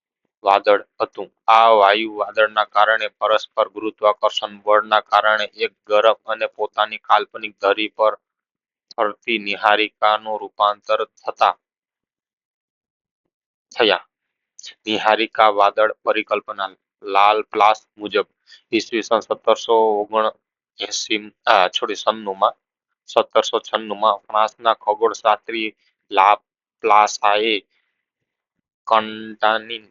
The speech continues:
વાયુની રાશિ પરિકલ્પના સુધારો સૂચવ્યો, જે પ્રમાણે વાયુ અને ધ્રુવ રાશિના આદિ પદાર્થથી સૂર્યગ્રહનો ઉદ્ભવ થયો. અવકાશમાં તારાઓ સમૂહ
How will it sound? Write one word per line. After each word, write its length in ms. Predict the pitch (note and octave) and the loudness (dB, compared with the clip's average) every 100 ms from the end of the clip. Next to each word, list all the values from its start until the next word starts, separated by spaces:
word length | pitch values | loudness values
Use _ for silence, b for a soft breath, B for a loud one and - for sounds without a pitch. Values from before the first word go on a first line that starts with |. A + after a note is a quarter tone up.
| G#2 | -2
વાયુની 560 | G#2 G#2+ A2 A2 A2 | 0 0 -4 -12 -6
રાશિ 420 | G#2 G2 G#2 - A2 | -2 -2 -4 -8 -10
પરિકલ્પના 720 | - G#2+ - G#2+ - A2 A2+ | -8 -6 -6 -8 -8 -6 -6
સુધારો 680 | - A2 G2+ G#2+ A2 G#2+ | -6 -2 2 4 4 2
સૂચવ્યો, 640 | - - G2+ - G#2 G2 F#2+ _ _ _ _ | -4 -16 -8 -4 -4 -4 -14 _ _ _ _
જે 180 | G#2+ A2 | 2 2
પ્રમાણે 520 | - A2 G#2+ A2 A2+ | 2 -2 2 2 2
વાયુ 500 | G#2+ G2+ G#2 G#2+ A2 | 2 2 2 0 -6
અને 240 | G#2+ G#2+ | -10 -10
ધ્રુવ 480 | G#2 - G#2+ G#2+ G#2+ | -12 -12 -8 -6 0
રાશિના 560 | G2+ G#2 - G#2+ A2 G#2 - | 2 2 0 -6 -2 -2 -2
આદિ 420 | G#2 G#2 G#2+ A2 - _ _ | 0 0 0 -2 -4 _ _
પદાર્થથી 540 | G#2+ G2+ G#2+ G#2+ - A#2+ | -2 2 2 2 -2 -8
સૂર્યગ્રહનો 1000 | - A2 G#2 A2 A2 G#2+ A2 G2+ G#2 A2 | -6 -10 -6 -2 -2 0 -2 -2 -4 -6
ઉદ્ભવ 440 | G#2 G2 - G#2+ | -6 -8 -2 -2
થયો. 380 | G2 G#2 G2 F#2 _ b b b - | -2 -6 -6 -10 _ b b b 0
અવકાશમાં 640 | A#2 A2 - A2 - A2+ - | 2 2 2 2 2 -2 0
તારાઓ 540 | G#2+ G#2 G#2+ A2 A2+ | 2 4 4 2 -2
સમૂહ 520 | G#2+ - G#2+ A2 A2+ | -4 -6 -6 -6 -12